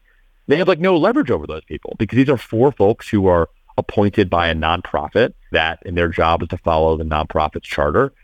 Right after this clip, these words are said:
And they're basically shit out of luck. So now, over the last forty-eight hours, seventy-two hours, Sam ha-, has been negotiating using all of his, you know, public persuasion, and he's done a pretty remarkable job of, like, mobilizing his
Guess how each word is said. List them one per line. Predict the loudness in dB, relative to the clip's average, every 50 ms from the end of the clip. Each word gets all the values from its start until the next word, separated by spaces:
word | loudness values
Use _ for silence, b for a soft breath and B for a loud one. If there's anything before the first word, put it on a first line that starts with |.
| -20 _ _ _ -4
And | -2 0 0 2 0 0 -2 -4 -6 -10 _ _ _ _ _ -2
they're | 0 2 2
basically | 2 0 0 -2 -2 -2
shit | -2 0 0 2 2
out | 4 4
of | 4 2
luck. | 2 0 -2 _ _ _ _ _ _ _ _ _ -12
So | -4 -4
now, | -2 0 2 2 0 0 -2 -2 -4 -4 -4
over | -4 -2 0
the | 0
last | 2 2 0 0 -2 -6 -8
forty-eight | -2 0 2 2 2 2 2
hours, | 2 2 0 0 0 -2 -4 -8 -14 _ _ _ _ _ _ _ -10
seventy-two | -4 -2 0 0 0 0 2 2 2 2
hours, | 2 0 -2 -2 -4 -4 -6 -12 -20 _ _ -20 _ _ _ -20 -20 -20 -12 -4
Sam | -2 -2 0 0 -2 -2 -4 -6
ha-, | -8 -8 -4 -2 0 0 0
has | 0 -2 -4 -2
been | -2 -4 -2
negotiating | -2 -2 2 2 2 2 2 0 -2 -2 -2 -2 -2 -4 -6 -10 -12 _ _ _ _ _ _ -20 -14 -6
using | -2 2 2 4 4 4 2
all | 4 4 4 4 4
of | 2
his, | 2 0 _ _ _ -4
you | -4
know, | -2 0 0 -2 -2
public | -4 -2 -2 0 0 0 0 0
persuasion, | 0 -2 -2 0 0 0 2 2 0 -2 -2
and | -2 -4
he's | -6 -6 -2
done | 0 0 0
a | 0 0
pretty | 0 2 2 2
remarkable | 2 2 2 0 -2 0 0 0 0
job | 2 2 0 0 0 -2
of, | -2 -2
like, | -2 -4 -4 -2
mobilizing | -2 0 0 2 2 2 2 2 0 0 -2 -4 -4
his | -4 -4 -6